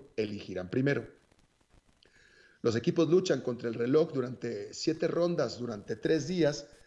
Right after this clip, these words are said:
hasta que se hayan capturado hasta doscientos cincuenta y nueve prospectos.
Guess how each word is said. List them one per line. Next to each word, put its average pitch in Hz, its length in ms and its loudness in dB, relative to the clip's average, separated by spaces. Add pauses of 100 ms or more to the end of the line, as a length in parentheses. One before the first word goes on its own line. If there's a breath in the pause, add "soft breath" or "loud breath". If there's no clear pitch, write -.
(160 loud breath)
hasta 113 260 -2
que 110 140 -6
se 127 160 2
hayan 156 240 2
capturado 143 800 0
hasta 113 280 -4
doscientos 151 580 -4
cincuenta 120 540 -2
y 110 60 0
nueve 127 260 4
prospectos. 147 920 -4